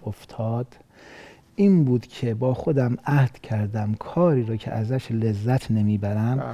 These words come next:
Speaker 1: صرفاً به خاطر توصیهٔ دیگران و اینکه تو مجامع مطرح شده و همه دارن در موردش حرف می‌زنن، نخونم.
Speaker 2: عالی.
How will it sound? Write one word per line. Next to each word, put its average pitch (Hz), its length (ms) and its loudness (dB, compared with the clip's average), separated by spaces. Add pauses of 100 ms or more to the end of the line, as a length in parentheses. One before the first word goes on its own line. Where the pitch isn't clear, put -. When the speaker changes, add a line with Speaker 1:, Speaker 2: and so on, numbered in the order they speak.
(200)
Speaker 1:
صرفاً 170 480 4
به 190 140 4
خاطر 160 380 -2
توصیهٔ 135 680 0
دیگران 123 600 2
و 123 60 2
اینکه 135 220 4
تو 147 120 0
مجامع 120 560 4
مطرح 147 500 2
شده 120 300 -4
و 113 160 -2
همه 127 280 0
دارن 123 240 0
در 113 160 0
موردش 113 360 -4
حرف 117 260 -4
می‌زنن، 113 320 0
نخونم. 110 320 -2
Speaker 2:
عالی. 123 320 -10